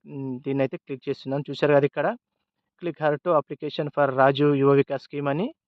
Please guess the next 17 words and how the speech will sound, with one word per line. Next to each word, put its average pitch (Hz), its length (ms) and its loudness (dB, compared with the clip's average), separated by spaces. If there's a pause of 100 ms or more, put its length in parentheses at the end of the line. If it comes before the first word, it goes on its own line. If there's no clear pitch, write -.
(380)
ఇదైతే 170 280 -2
మనము 170 340 2 (920)
ఎస్సీ, 170 340 0 (220)
ఎస్టీ, 156 380 -8 (200)
ఎంబీసీ, 151 540 -4
బీసీ 143 300 -4
కార్పొరేషన్, 139 680 -2 (280)
ఎంఎఫ్సీ, 151 500 -6 (560)
సిఎంఎఫ్సీ 143 580 -2 (500)
and 127 220 -6
బీసీ 143 260 -2
ఫెడరేషన్ 139 540 2 (260)
వాళ్ళు 139 300 0 (640)
ఇవి 143 300 -4 (140)
అప్లై 120 240 -2
చేసుకోవచ్చు. 135 580 -4 (600)
So, - 140 -4